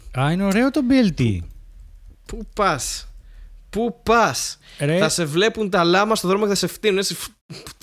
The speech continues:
Speaker 2: δεν
Speaker 1: Και
Speaker 2: έχεις φάει τε-, ρε κακομοίρη, ένα B L T.
Speaker 1: Να σε ρωτήσω.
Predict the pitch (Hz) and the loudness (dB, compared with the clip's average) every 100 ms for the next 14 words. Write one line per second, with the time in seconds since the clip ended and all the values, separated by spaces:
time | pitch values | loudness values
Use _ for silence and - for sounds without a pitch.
0 | 180 - 208 220 - 202 202 190 180 - | -6 0 2 0 -2 -2 0 0 -4 -4
1 | 175 175 180 165 151 139 170 165 147 156 | -4 -2 -2 -2 -2 0 0 0 0 -2
2 | 135 147 143 117 139 127 107 160 156 151 | -2 -2 -4 -2 -4 -4 0 0 0 -2
3 | 127 117 - 104 | -2 -4 -4 -6